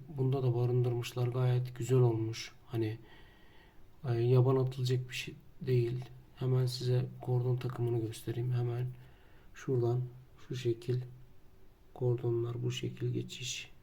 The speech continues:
Şu şekil bunu takıyorsunuz. Şuradan da şunu takıyoruz. Yani fiyatına göre eder mi? Bence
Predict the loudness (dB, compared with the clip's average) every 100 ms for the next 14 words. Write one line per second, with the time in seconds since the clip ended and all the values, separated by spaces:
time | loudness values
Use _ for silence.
0 | -20 -20 -20 -20 -20 -20 -20 -20 -20 -20
1 | -20 -20 -20 -20 -20 -20 -20 -20 -20 -20
2 | -20 -20 -20 -20 -20 -20 -20 -20 -14 -8
3 | -8 -4 -4 -2 -4 -6 -12 -10 -12 -12
4 | -10 -8 -8 -10 -18 -20 -20 -20 -20 -20
5 | -20 -20 -20 -20 -20 -20 -18 -16 -16 -18
6 | -20 -20 -20 -10 -6 -2 -2 -2 -4 -6
7 | -8 -12 -20 -20 -20 -20 -20 -20 -20 -20
8 | -8 -6 -4 -8 -12 -10 -8 -6 -8 -10
9 | -14 -18 -20 -20 -20 -20 -20 -20 -20 -20
10 | -20 -20 -20 -20 -20 -20 -14 -6 -6 -2
11 | 2 2 4 4 4 -2 -4 -8 -14 -20
12 | -4 0 2 2 0 -2 -2 -2 -2 -2
13 | -2 -4